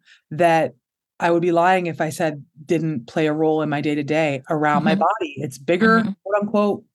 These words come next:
Speaker 1: if we're gonna call it big, fat, whatever, curvy, thick. I'm tall. I have a low voice.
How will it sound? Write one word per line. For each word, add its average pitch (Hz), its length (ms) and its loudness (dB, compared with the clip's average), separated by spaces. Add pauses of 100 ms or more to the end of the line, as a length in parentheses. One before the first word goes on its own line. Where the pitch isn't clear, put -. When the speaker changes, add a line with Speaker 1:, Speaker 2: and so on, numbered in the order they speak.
Speaker 1:
if - 80 -20
we're 170 120 -2
gonna 165 120 -4
call 170 160 2
it 147 140 -6
big, 185 320 0
fat, 185 400 2
whatever, 185 420 0
curvy, 202 580 -2 (320)
thick. 233 340 0 (460)
I'm 165 200 -4
tall. 214 380 4
I 180 80 6
have 165 100 2
a - 20 0
low 165 300 0
voice. 190 580 -2